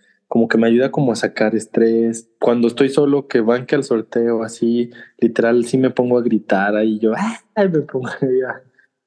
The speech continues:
así, pues, digo, no sé, muchas, hay muchas formas de sacar.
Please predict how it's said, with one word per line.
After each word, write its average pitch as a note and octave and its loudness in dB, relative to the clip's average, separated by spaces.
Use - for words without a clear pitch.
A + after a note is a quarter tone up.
así, A3 -2
pues, A#3 -14
digo, F3 0
no F3+ 2
sé, F#3+ 0
muchas, E3+ 0
hay F#3 2
muchas G#3+ 0
formas E3+ 0
de D#3+ -2
sacar. D#3+ -4